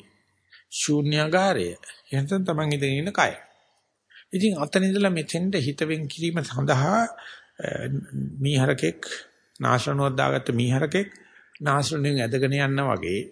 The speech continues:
කාම විතක්කයෙන් ගලවලා නෙක්ඛම්ම විතක්කයට දැමීම සඳහා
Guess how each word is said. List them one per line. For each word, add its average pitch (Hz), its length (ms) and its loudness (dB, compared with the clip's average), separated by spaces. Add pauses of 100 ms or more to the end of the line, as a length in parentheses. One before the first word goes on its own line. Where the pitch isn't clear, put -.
(400)
කාම 151 340 2
විතක්කයෙන් 170 680 0
ගලවලා 120 580 0 (360)
නෙක්ඛම්ම 147 560 0
විතක්කයට 170 600 -2 (100)
දැමීම 151 600 2
සඳහා 131 600 0